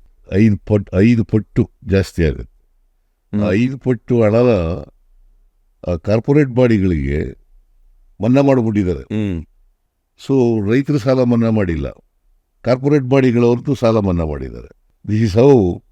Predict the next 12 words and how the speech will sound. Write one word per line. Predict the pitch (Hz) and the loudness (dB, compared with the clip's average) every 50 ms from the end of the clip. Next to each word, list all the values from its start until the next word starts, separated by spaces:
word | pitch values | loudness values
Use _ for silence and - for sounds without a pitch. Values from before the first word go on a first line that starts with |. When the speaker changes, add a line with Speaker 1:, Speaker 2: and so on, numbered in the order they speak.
| _ _ _ _ _ _ _ - | _ _ _ _ _ _ _ 0
Speaker 1:
they | 107 107 107 | 2 2 2
are | 101 98 117 | 2 4 2
not | 127 127 110 - | 2 2 0 0
for | - 113 104 85 | 0 0 0 -2
poor | - - 117 117 107 - - 101 | -4 0 0 0 0 0 0 -2
people, | 90 - - 78 65 - - _ _ - | -2 -2 -2 -6 -6 -6 -10 _ _ -2
they | - 95 104 110 | 2 4 4 4
are | 110 - - | 4 2 2
for | - - - 127 | 2 2 2 2
rich | 92 95 90 - - - | 0 0 -2 -2 -2 0
people. | 101 92 73 - - - - | 2 2 2 0 -4 -8 -8
Speaker 2:
ಹ್ಮ್. | - - - 98 98 95 92 90 82 | -6 -6 -4 -2 -2 0 -2 -2 -4